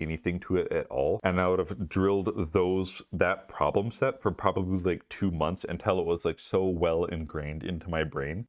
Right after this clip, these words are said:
that I could do, like, a blind implementation of, like, every single one of the problems without looking at the solution. Again, of course, you're gonna accidentally memorize some source code and some syntax, but more importantly than that, like, something magical, like, definitely happens in here, and you gain, like,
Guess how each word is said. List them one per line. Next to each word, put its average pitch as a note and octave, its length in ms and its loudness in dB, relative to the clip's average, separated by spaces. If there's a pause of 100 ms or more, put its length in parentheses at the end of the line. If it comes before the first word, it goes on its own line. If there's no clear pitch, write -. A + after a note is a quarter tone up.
that E2 100 -2
I D#2+ 80 0
could D#2 240 -2 (140)
do, F#2+ 140 2
like, F2 180 0
a - 80 0
blind F2+ 380 0
implementation E2+ 720 -4
of, D2+ 160 -4
like, D2+ 180 -4
every F2 220 0
single E2 260 -6
one D#2 120 -2
of D2+ 40 -6
the D2 60 -6
problems G2 440 -2
without F2+ 300 0
looking F2+ 220 -2
at - 100 -8
the D#2+ 100 -6
solution. D2+ 600 -8
Again, F#2 480 2
of - 120 -4
course, G2 240 0
you're G2 80 2
gonna F2 260 -2
accidentally E2 640 -2
memorize D#2+ 640 -4
some D#2+ 200 -10
source E2+ 320 -2
code E2+ 280 -4
and D2 120 -10
some D2+ 160 -10
syntax, G#2+ 560 -2
but D#2 200 0
more G#2 200 2
importantly A2+ 600 -2
than E2 160 -6
that, D#2+ 240 0
like, D#2 100 -4
something G#2 400 -2
magical, D#2 480 0
like, D#2 160 0 (160)
definitely E2 440 -4
happens - 560 -6
in D2+ 140 -10
here, D2 440 -4
and D#2+ 120 -6
you D#2 60 -2
gain, F2 220 0
like, E2 180 -2